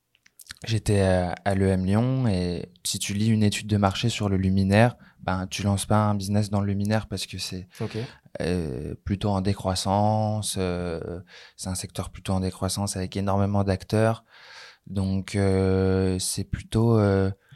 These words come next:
Speaker 1: euh, le conseil que je donne, moi, c'est d'être une tête brûlée et de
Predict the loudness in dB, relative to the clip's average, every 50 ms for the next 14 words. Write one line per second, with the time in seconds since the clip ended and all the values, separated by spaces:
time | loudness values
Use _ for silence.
0 | -20 -20 -20 -20 -20 -20 -20 _ _ _ -10 -6 -4 -2 -2 0 2 4 4 4
1 | 2 2 -2 0 0 0 2 2 2 4 4 2 0 -2 -2 0 0 0 0 -2
2 | 0 2 4 4 4 2 0 2 4 6 6 6 6 4 2 0 -2 0 0 0
3 | -2 -2 -8 -8 -8 -4 -4 -6 -6 -2 0 2 4 4 4 4 4 4 2 2
4 | 0 0 0 0 0 0 0 -2 -2 -4